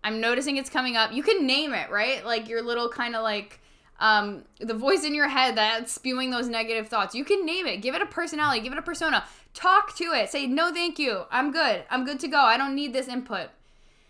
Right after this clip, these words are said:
And fill it, it, you know, it's not all about positive affirmations, but if you can notice the thought and change the thought,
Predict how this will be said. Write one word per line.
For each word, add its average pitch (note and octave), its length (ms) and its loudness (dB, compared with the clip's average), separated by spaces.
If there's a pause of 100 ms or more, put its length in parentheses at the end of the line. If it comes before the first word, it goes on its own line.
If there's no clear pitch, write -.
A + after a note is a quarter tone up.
(160)
And C4 380 2
fill C#4+ 380 4
it, D4 140 2 (160)
it, C4 280 6
you C#4 120 0
know, C#4 100 4
it's C4 100 0
not D#4 220 4
all B3 160 4
about C4 240 2
positive A3+ 380 0
affirmations, G#3+ 600 -4
but G#3 160 -2
if G#3 180 -4
you A3 200 -10
can A3+ 500 -6 (640)
notice A#3+ 380 0
the C4+ 140 -4
thought C4+ 260 2
and A3+ 80 -8
change G#3+ 280 -6
the A#3 80 -6
thought, G#3 340 -2